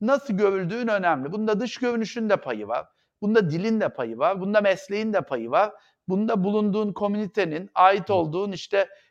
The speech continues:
Speaker 1: diasporaya dahil olup olmadığının da payı var.
Speaker 2: Birkaç,
Speaker 1: E
Speaker 2: e, programda birden bahsettiğim bir şey oldu. E, yaptığım tasnif Bourdieu'nun sınıflandırması.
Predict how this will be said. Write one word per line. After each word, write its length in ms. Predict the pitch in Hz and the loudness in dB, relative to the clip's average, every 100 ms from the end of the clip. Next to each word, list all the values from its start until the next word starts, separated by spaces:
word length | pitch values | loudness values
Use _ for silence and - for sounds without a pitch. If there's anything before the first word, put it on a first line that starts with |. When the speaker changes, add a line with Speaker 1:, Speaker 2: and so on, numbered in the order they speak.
| _ | _
Speaker 1:
diasporaya 640 | 196 233 208 - 214 202 | 4 4 4 2 2 4
dahil 260 | 185 190 208 | 4 4 4
olup 260 | 202 208 196 | 2 2 2
olmadığının 680 | 214 208 202 185 180 156 | 2 4 2 2 0 -2
da 80 | 120 | -4
payı 280 | - 113 98 | -8 -12 -12
var. 140 | 98 _ _ _ _ _ _ _ _ _ _ _ - | -16 _ _ _ _ _ _ _ _ _ _ _ -12
Speaker 2:
Birkaç, 380 | 131 - 269 190 | -6 0 0 0
Speaker 1:
E 520 | - - _ _ 139 | -6 -10 _ _ 0
Speaker 2:
e, 340 | 147 143 139 _ | 2 0 -2 _
programda 680 | - 151 160 175 180 185 220 | 0 2 2 2 0 0 -2
birden 300 | 170 131 175 | 0 0 2
bahsettiğim 640 | 170 160 160 160 156 156 156 | 4 2 2 -2 -2 -4 -4
bir 40 | |
şey 220 | 147 147 | 0 2
oldu. 520 | 139 107 98 92 101 - _ _ _ - | 4 2 -2 -4 -8 -10 _ _ _ -4
E, 80 | 120 | 0
yaptığım 460 | 123 143 143 180 180 | 4 4 4 -2 0
tasnif 420 | 180 170 - 180 - | 2 2 0 -10 0
Bourdieu'nun 540 | 143 165 180 147 107 | 4 4 4 -2 -4
sınıflandırması. 1040 | 101 - 101 107 104 101 98 95 92 101 95 | -6 -10 -8 -4 -4 -4 -8 -8 -8 -10 -10